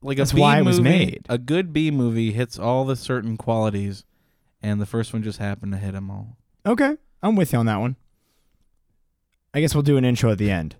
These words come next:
Speaker 1: Oh. Oh, is this the end?
Speaker 2: No. This should be, like, I don't know.
Speaker 1: The middle?
Speaker 2: While we're talking.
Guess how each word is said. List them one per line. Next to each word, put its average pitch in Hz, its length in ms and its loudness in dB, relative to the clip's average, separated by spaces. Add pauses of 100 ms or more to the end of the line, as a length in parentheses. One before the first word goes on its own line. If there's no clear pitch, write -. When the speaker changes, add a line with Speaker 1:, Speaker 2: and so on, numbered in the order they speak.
Speaker 1:
Oh. 110 260 -4 (840)
Oh, 117 140 0
is 107 100 -2
this 113 140 -4
the 104 140 -4
end? 135 360 -6 (360)
Speaker 2:
No. 160 540 0 (220)
This 135 120 -2
should 135 140 0
be, 135 160 4
like, 107 320 0 (880)
I 117 120 0
don't 90 80 -2
know. 98 160 -4 (220)
Speaker 1:
The 104 100 -16
middle? 113 400 -10 (400)
Speaker 2:
While 113 360 0
we're 110 100 2
talking. 120 440 -2